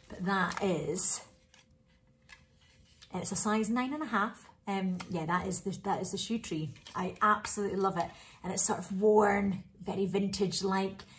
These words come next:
hand carved. You can see all the detail on that. And I just think they look beautiful as little ornaments at the side, you know, the vestibule door. I just think that's gonna look really nice. Let's put it up here so you can see it. Well, I just think they're gonna look really, really nice. Only issue I've got now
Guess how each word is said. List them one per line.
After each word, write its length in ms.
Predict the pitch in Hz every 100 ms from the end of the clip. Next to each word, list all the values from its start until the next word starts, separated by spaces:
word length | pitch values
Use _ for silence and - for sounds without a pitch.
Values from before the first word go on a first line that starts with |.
| - -
hand 420 | - 202 196 190 180
carved. 600 | 196 180 185 185 175 175
You 40 |
can 120 | 175
see 200 | - 190
all 120 | 175
the 100 | 165
detail 400 | 170 175 - 175
on 160 | 170 170
that. 400 | 180 175 175 - - - - - _ _ _ 190
And 140 | 185
I 60 | 180
just 180 | 196
think 200 | 196 185
they 100 | 185
look 220 | 175 185 - -
beautiful 440 | 160 202 214 180 175
as 140 | 170
little 220 | 277 170
ornaments 540 | - 196 202 247 247 -
at 80 | -
the 40 |
side, 380 | - 214 214 226
you 80 | 202
know, 100 | 180
the 140 | 190
vestibule 560 | 202 208 226 202 226 196
door. 320 | 254 269 320 - - - - - - -
I 80 | 202
just 140 | 190 -
think 160 | 208
that's 200 | - -
gonna 140 | 208 185
look 180 | 180 - - 190
really 200 | 190 180
nice. 180 | 170 156
Let's 100 | -
put 120 | -
it 40 | 143
up 100 | -
here 160 | 175
so 100 | -
you 80 | 156
can 140 | -
see 200 | - 165
it. 80 | 151 - - - - - -
Well, 160 | 208 - - - -
I 100 | 202
just 140 | 180 180
think 140 | 190
they're 100 | 185
gonna 140 | 185 180
look 180 | 175 - 185
really, 240 | 180 175 170
really 200 | 170 170
nice. 220 | 170 -
Only 240 | 262 302
issue 180 | 311 311
I've 120 | 269
got 220 | 294 254
now 340 | 269 233 170